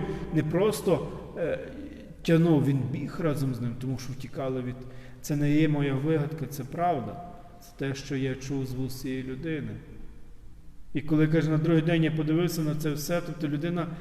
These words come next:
не могла до кінця усвідомити, як. Але щось є всередині.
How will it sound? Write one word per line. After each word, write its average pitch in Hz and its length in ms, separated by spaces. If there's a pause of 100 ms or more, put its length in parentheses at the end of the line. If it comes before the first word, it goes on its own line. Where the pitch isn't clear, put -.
(560)
не 147 100
могла 147 280
до 143 120
кінця 143 300
усвідомити, 127 720
як. 107 520 (1160)
Але 120 280
щось - 460
є 135 180
всередині. 117 760